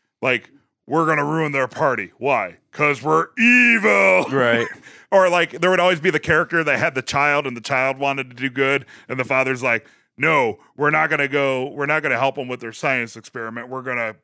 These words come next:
Speaker 1: sabotage it because
Speaker 2: Mm.
Speaker 1: we're evil, and that's what we do." That's how I feel that the bad, the hillbilly Cade guy is.
Speaker 2: O'Doyle rules, man.
Speaker 1: Yeah. It's
Speaker 2: O'Doyle
Speaker 1: pretty much <laughs>
Speaker 2: sums up, Billy Madison summed it up for us.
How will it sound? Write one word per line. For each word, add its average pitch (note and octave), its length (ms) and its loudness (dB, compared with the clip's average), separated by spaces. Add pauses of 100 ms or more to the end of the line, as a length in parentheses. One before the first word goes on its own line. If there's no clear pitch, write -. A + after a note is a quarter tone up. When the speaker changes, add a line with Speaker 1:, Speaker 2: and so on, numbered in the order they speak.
Speaker 1:
sabotage A#2 680 -4
it G#2+ 120 -14
because A2 460 -8
Speaker 2:
Mm. G#2+ 260 -10 (100)
Speaker 1:
we're C#3+ 320 0
evil, C#3 540 -2
and A#2 100 -10
that's C#3 220 -2
what C#3+ 120 -4
we C3+ 120 -6
do." A#2+ 220 -6
That's C3 180 -6
how D3+ 80 -2
I D3 100 0
feel C3+ 320 -2
that A2+ 260 -6
the A2+ 60 -10
bad, B2 400 0
the A#2 120 -4
hillbilly A#2 540 -4 (120)
Cade A#2 320 -6
guy G2 260 -2
is. G2 120 -10
Speaker 2:
O'Doyle A2+ 320 0
rules, A2+ 320 -4
man. F#2+ 200 -10 (220)
Speaker 1:
Yeah. A#2 260 -2 (340)
It's - 140 -4
Speaker 2:
O'Doyle G2+ 80 -2
Speaker 1:
pretty E3+ 140 2
much G#3 200 0 (140)
<laughs> - 120 -14
Speaker 2:
sums E3 420 0
up, F#3 240 2 (320)
Billy C#3+ 200 2
Madison D#3 440 0
summed D3+ 240 -2
it C#3 80 4
up G2+ 140 0
for F#2 200 -4
us. - 260 -10